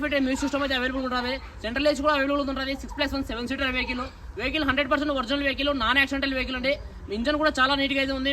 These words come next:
మీకు ఇంజన్ కూడా చూపించినాను వీడియోలో, చాలా నీట్గా అయితే ఉంది వెహికల్. ఈ వెహికల్ వచ్చేసి ఇప్పుడు ప్రజెంట్ ఢిల్లీలో ఉంది, నేను కూడా ఢిల్లీలోనే ఉన్నాను. ఈ వెహికల్ కాస్ట్ ఢిల్లీలోనే వాళ్ళు ఏడు,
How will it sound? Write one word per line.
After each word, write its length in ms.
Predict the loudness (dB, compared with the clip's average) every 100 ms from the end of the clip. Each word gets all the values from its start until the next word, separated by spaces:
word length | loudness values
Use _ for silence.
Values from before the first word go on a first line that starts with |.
| 0
మీకు 100 | -2
ఇంజన్ 160 | -4 -2
కూడా 80 | -2 -4
చూపించినాను 420 | -6 -4 -2 -2 -2
వీడియోలో, 240 | -2 -4 -2
చాలా 160 | 0 2 0
నీట్గా 180 | -2 -2
అయితే 100 | -2
ఉంది 100 | -4 -4
వెహికల్. 300 | -4 -4 -6 -8 -16 -16 -8
ఈ 40 | 2
వెహికల్ 220 | 2 4 2
వచ్చేసి 180 | 2 0
ఇప్పుడు 160 | 0 2
ప్రజెంట్ 220 | 2 2
ఢిల్లీలో 240 | 0 2 4 4
ఉంది, 140 | 2 0 -2
నేను 140 | -2 4
కూడా 100 | 4 4
ఢిల్లీలోనే 380 | -2 2 2 2
ఉన్నాను. 220 | 2 0 -2 -8 -16 -12
ఈ 40 | -4 -2
వెహికల్ 240 | 0 0
కాస్ట్ 200 | 2 2 0
ఢిల్లీలోనే 340 | 0 2 4 4 4
వాళ్ళు 200 | 4 4 2 -6 -14 -2
ఏడు, 140 | 2